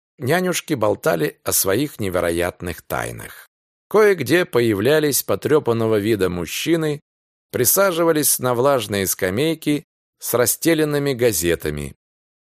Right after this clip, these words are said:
Они не имели ничего общего с этим восхитительным сияющим днем и наводили на мысли о грязном снеге,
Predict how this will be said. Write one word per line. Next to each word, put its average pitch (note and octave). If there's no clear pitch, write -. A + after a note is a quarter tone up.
Они D#3+
не D#3+
имели D3+
ничего C3+
общего D3
с -
этим C3
восхитительным A#2
сияющим G#2
днем G2+
и D#3
наводили D3+
на C3
мысли D3
о A2
грязном G#2+
снеге, G#2